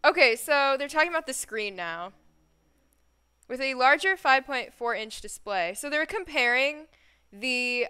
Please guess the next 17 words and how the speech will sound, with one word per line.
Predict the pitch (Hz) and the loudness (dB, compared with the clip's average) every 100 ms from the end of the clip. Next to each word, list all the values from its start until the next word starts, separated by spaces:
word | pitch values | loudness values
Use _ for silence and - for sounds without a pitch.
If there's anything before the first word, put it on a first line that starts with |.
| - | 4
iPhone | 220 233 277 262 | 4 4 0 -6
twelve | - 233 | 0 0
mini | 214 190 190 208 220 | 0 -6 -8 -8 -10
to, | - - 196 196 190 190 190 190 202 _ _ _ _ _ _ _ _ _ _ - | -10 -6 -4 -4 -6 -8 -10 -10 -12 _ _ _ _ _ _ _ _ _ _ -8
what | 226 | -8
was | 349 339 | -6 2
that? | 370 392 381 | 4 6 4
I | 220 | -2
don't | 254 247 | -6 -10
kn-, | 247 | -10
even | 247 226 214 | -10 -10 -12
know. | 196 202 165 | -12 -12 -12
Is | 185 | -14
it, | 185 | -14
like, | 190 185 - | -12 -12 -14
the | |
iPhone | - 180 196 214 190 185 175 170 | -10 -10 -8 -12 -14 -16 -20 -20